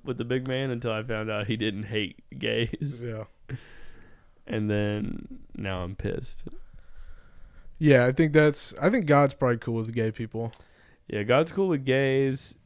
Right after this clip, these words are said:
Speaker 1: If anything, it seems like God doesn't like,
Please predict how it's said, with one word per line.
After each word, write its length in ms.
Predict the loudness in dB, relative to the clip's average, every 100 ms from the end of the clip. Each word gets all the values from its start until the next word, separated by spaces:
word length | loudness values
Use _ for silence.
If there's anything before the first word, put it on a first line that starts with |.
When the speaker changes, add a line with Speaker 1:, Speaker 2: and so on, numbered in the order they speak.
| _ _
Speaker 1:
If 120 | -8 -6
anything, 340 | -4 -2 -2
it 120 | -4 -2
seems 240 | -4 -4
like 240 | -6 -8 -8
God 480 | -6 -4 -4 -6 -10 -16 -20 _ _ _ _ _ _ _ _ _ -10
doesn't 400 | -6 -6 -6 -8
like, 340 | -8 -8 -12